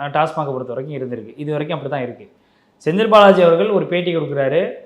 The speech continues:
டாஸ்மாக், அ, நடைமுறை அப்படின்றது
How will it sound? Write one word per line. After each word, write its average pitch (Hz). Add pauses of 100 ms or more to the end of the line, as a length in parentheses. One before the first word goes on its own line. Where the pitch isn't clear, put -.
(360)
டாஸ்மாக், 208
அ, 160
நடைமுறை 175
அப்படின்றது 151